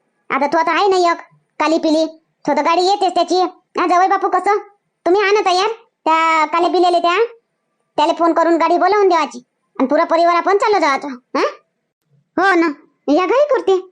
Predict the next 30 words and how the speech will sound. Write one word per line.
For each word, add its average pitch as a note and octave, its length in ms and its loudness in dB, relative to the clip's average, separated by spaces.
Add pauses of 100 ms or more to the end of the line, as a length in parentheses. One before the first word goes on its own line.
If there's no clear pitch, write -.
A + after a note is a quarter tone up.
(180)
नाही F4+ 180 2
का G#4 80 -2
हो, A4+ 240 0
मनीषाचे G#4+ 300 0
बाबा G#4+ 180 0
कसं? G#4+ 220 0 (400)
पुरा E4 140 -2
परिवार F4 340 0
आहो F4 120 0
आपण F4 220 0
मस्त E4+ 220 0
एकट्ठे E4+ 320 0
जाऊ B4+ 200 2
ना, G#4 60 4 (540)
हा? F#4 120 0 (440)
डोली E4+ 200 0
अजय G4+ 260 0
बी F#4 80 2
आहे, F#4 80 2
मग E4+ 120 2
ते F4+ 200 0
दिल्लीला F4 300 2
गेले F4+ 200 0
तर F#4 80 -4
ते F#4+ 120 0
कायले G4+ 260 2
येतील G#4 240 2
मग G#4 140 4
डबल G#4+ 220 0 (480)
दिवाळीपर्यंत? G4 580 0